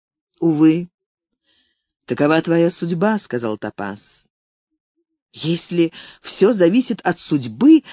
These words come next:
возразил умирающий, — «для чего же тогда нужен добрый гений?» «А раз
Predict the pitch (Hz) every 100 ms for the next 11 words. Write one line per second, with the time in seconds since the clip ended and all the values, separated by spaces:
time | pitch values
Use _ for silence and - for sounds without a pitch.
0 | - 147 170 175 165 180 170 170 170 151
1 | 131 - - 147 - _ _ _ _ _
2 | 143 180 302 - 311 294 311 226 180 185
3 | 180 170 185 160 - - - 180 208 160
4 | 180 165 131 160 151 156 175 160 202 247
5 | 240 247 254 254 _ _ _ _ _ _
6 | _ _ _ _ _ - 147 151 151 170
7 | 180 - -